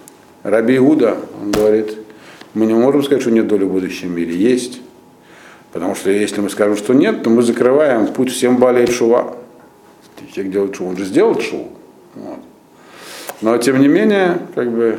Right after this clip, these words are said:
это зна-, это как бы точка зрения одного Таная.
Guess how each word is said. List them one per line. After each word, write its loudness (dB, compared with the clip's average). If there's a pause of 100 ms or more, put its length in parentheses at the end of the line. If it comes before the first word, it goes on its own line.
(120)
это -6
зна-, 0
это -2
как 2
бы -8
точка -2
зрения -2 (420)
одного -4
Таная. 0